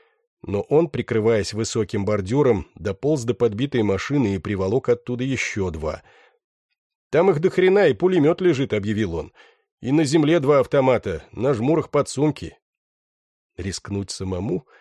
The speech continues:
Рискну. Отдал С В Д Николаю. «у нас каждый в группе из него стрелять умел мастерски». Перебежал ближе к мосту, быстро заполз за низкую стенку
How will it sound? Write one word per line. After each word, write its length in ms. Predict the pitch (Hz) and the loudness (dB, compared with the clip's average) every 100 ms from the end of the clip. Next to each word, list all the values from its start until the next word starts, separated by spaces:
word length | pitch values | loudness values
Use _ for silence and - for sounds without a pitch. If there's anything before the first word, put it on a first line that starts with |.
| _ _ _ _ _ _ - | _ _ _ _ _ _ -8
Рискну. 580 | 165 - 127 123 147 - _ _ _ _ - | -6 -6 0 4 4 0 _ _ _ _ -8
Отдал 420 | 98 92 101 95 | -6 -4 -4 -4
С 140 | 95 | -6
В 100 | 113 | -6
Д 120 | 101 104 | -4 -4
Николаю. 680 | 92 - 101 123 107 90 - _ _ | -4 -4 0 2 2 -2 -6 _ _
«у 100 | 95 | -8
нас 200 | 101 - | -6 -6
каждый 420 | - 131 92 95 | 0 0 0 -8
в 80 | 90 | -6
группе 380 | 117 123 - 90 | -4 -4 -6 -10
из 140 | 87 | -4
него 260 | 107 107 110 | -4 -2 -4
стрелять 540 | - 107 107 117 95 | -4 -6 0 0 -2
умел 320 | 101 98 107 | -6 -2 -2
мастерски». 720 | 90 110 117 - - - - - - _ _ _ _ _ | -2 -4 -4 -8 -12 -12 -16 -20 -20 _ _ _ _ _
Перебежал 500 | - 107 104 117 170 | -6 -4 -2 0 0
ближе 280 | 143 135 127 | 2 0 0
к 80 | 135 | 2
мосту, 540 | - 127 - 117 101 78 _ _ | 0 0 -2 -2 -2 -6 _ _
быстро 460 | 80 104 - 101 | -10 -8 -6 -6
заполз 440 | 92 101 - 117 95 | -4 -6 -4 -6 -4
за 160 | 90 | -4
низкую 460 | 107 104 - 101 95 | -2 -4 -6 -8 -10
стенку 560 | - 131 127 - 95 | -8 -2 -2 -2 -8